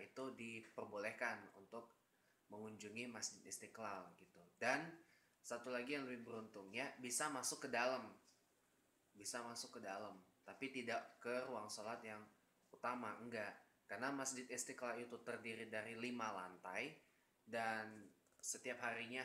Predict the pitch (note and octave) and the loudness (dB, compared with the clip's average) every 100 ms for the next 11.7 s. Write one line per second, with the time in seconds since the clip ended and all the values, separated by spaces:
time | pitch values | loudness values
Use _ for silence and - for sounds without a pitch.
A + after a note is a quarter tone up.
0 | B2 A#2 A2 A2+ A2 A2+ A2 B2 A#2+ A#2 | -2 -4 -4 -4 -4 0 0 2 2 4
1 | A2 A2+ A2 - F2+ - A2+ A2+ A2 G#2+ | 0 -2 0 0 -2 -6 -4 -4 -6 -8
2 | G#2 B2 C3 B2 A2 G#2+ G#2 G#2 - F2 | -2 -2 -2 2 4 4 0 -4 -4 -6
3 | F2 G#2+ B2+ - - F#2+ G2 G2+ F#2+ F2+ | -6 -4 -6 -10 -16 -10 -6 -4 -4 0
4 | - A2 A#2+ C#3 - G#2 G2+ G2+ - F#2 | 2 4 4 2 -2 -12 -6 -2 -2 -2
5 | - A#2+ D#3 - A2+ G#2 - G2+ G2 F#2+ | -4 0 0 -2 -4 -2 -2 -4 -4 -6
6 | G2 F#2 F#2 G2 F#2 G2 C#3+ - - - | -4 -4 -4 -4 -2 4 4 4 -4 -20
7 | _ - _ _ _ _ _ _ G2+ G#2 | _ -20 _ _ _ _ _ _ -8 -2
8 | G#2+ G2+ F#2+ - A2 C3+ E3 - - - | -2 0 0 4 4 2 -2 -12 -12 -2
9 | A2 G#2 G#2 G2 G#2 G2+ G2 G2+ G2 G2 | -2 0 -2 -2 -4 -4 -6 -4 -2 2
10 | G#2 G2 F#2 - C3+ A2+ - B2 C3+ B2 | 4 4 2 0 0 0 0 2 2 -2
11 | - - A2 A2 A#2 B2 | -12 -6 -4 0 -2 0